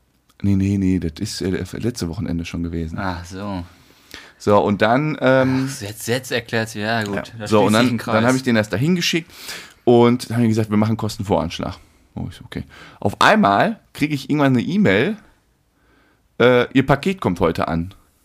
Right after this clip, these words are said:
Speaker 1: So,
Speaker 2: Das
Speaker 1: oh.
Speaker 2: Paket ist, was da
Speaker 1: Ja.
Speaker 2: liegt.
Speaker 1: Ich so, oh, das ist ja cool. Dann, äh, äh, kommt das Paket an. So, jetzt ist nur der, das, der, der Nachteil in dieser, äh, ähm,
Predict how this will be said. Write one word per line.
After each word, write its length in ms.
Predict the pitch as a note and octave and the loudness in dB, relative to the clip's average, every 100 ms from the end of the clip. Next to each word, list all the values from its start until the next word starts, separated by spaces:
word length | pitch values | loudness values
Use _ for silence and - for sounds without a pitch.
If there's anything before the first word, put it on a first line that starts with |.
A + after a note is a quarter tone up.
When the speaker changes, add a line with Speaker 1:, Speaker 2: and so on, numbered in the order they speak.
| _ _ _ _ | _ _ _ _
Speaker 1:
So, 100 | - | 0
Speaker 2:
Das 80 | B2 | 2
Speaker 1:
oh. 40 | F3 | 4
Speaker 2:
Paket 280 | B2 C#3 B2+ | 2 -2 -4
ist, 100 | A#2+ | -4
was 140 | A#2 | 0
da 80 | A#2+ | 0
Speaker 1:
Ja. 60 | |
Speaker 2:
liegt. 340 | A2 G2+ - - - | 0 -6 -14 -20 -16
Speaker 1:
Ich 140 | A2 | -12
so, 80 | - | -8
oh, 140 | F#3+ - | -4 -4
das 180 | A2 | -4
ist 120 | - F#3 | -6 -6
ja 100 | F3+ G3+ | -4 0
cool. 220 | E3 F2 - - - _ - | 0 0 -6 -20 -20 _ -8
Dann, 240 | G2+ G#2 | -6 -2
äh, 200 | G#2 G#2 | 0 0
äh, 220 | - A2 | 0 -4
kommt 220 | G#2+ B2+ B2+ | -4 -6 -6
das 120 | A2+ | -6
Paket 380 | G2+ - G2 - | -8 -4 -4 -2
an. 220 | G3+ B3+ - - - | -4 -6 -10 -12 -8
So, 200 | - C#3+ | 0 2
jetzt 180 | A#2 A#2 | 4 0
ist 120 | E3 | -2
nur 80 | D#3+ | 0
der, 140 | B2 A2+ | 0 0
das, 220 | A2 A2 | -2 -2
der, 160 | G#2+ G2+ - | 0 0 -2
der 160 | G#2 | -2
Nachteil 540 | G2 E3 C4+ - G#2 A#2+ | 0 0 -2 0 2 2
in 120 | B2 | 0
dieser, 360 | A#2+ G#2+ G#2 - | 2 2 2 2
äh, 280 | F#2+ - | 0 0
ähm, 280 | F2 F2+ F2 | 0 0 -4